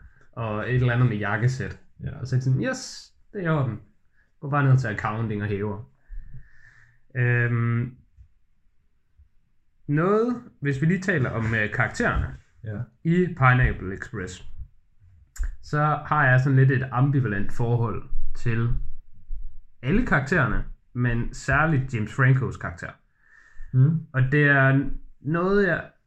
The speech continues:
Speaker 1: jeg tænker, hver gang jeg tænker på Pineapple Express, så tænker jeg den altid som om,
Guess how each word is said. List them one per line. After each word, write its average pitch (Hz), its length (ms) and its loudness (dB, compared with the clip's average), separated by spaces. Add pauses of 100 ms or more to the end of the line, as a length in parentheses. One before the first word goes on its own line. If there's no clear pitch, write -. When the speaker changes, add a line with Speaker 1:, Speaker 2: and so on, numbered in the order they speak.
Speaker 1:
jeg 185 140 0
tænker, 220 260 0
hver 202 120 4
gang 156 120 4
jeg 139 100 0
tænker 160 280 0
på 127 140 -4
Pineapple 120 480 0
Express, - 540 -8
så 143 100 -4
tænker 151 320 0
jeg 110 100 0
den 123 100 2
altid 135 260 2
som 127 160 4
om, 127 240 2